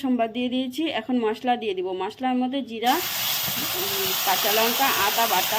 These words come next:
ধনিয়া গুঁড়ো বা-, বাটা সব মশলা দিয়ে দেওয়া, দিয়ে দেওয়া হলো। এখন দিয়ে দিব টমেটো পেস্ট। টমেটো পেস্ট দিয়ে দেওয়া হলো। এখন দিয়ে দিব হলুদ, লবণ, সব কিছু মশলা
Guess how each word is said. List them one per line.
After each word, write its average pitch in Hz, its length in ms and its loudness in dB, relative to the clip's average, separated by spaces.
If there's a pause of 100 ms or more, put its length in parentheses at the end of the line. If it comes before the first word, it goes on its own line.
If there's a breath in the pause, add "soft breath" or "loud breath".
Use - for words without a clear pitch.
(140)
ধনিয়া 208 380 2
গুঁড়ো 220 240 0
বা-, 214 160 0 (280)
বাটা 170 240 0 (180)
সব 220 140 -2 (260)
মশলা 233 280 -2 (120)
দিয়ে 240 160 0 (120)
দেওয়া, 151 160 -2 (200)
দিয়ে 214 200 0
দেওয়া 170 220 4
হলো। 156 180 -6 (160)
এখন 285 220 0
দিয়ে 254 160 0
দিব 247 100 -6 (140)
টমেটো 190 440 -4
পেস্ট। 139 280 -10 (1700)
টমেটো 233 400 0
পেস্ট 254 240 0
দিয়ে 240 200 -2
দেওয়া 240 220 4
হলো। 285 160 2 (260)
এখন 302 220 2
দিয়ে 269 180 2
দিব 269 100 -2 (140)
হলুদ, 220 320 0 (120)
লবণ, 226 280 2 (140)
সব 202 140 0 (100)
কিছু 208 260 -8
মশলা 180 280 -4